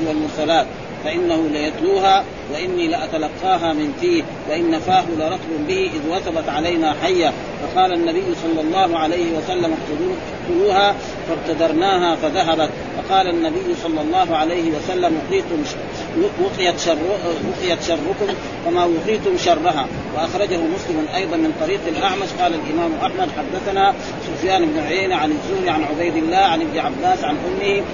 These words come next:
أنها سمعت النبي صلى الله عليه وسلم يقرأ في المغرب بالمرسلات عرفا.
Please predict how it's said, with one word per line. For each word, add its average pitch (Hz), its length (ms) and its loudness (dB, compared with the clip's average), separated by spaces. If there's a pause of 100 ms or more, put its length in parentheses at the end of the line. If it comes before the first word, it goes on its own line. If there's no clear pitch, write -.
(220)
أنها 170 220 2
سمعت 175 360 0
النبي 165 420 0
صلى 165 260 -2
الله 175 360 2
عليه 160 240 0
وسلم 160 420 -2
يقرأ 247 260 0
في 302 180 -2
المغرب 311 400 0
بالمرسلات 302 680 0 (420)
عرفا. 160 420 2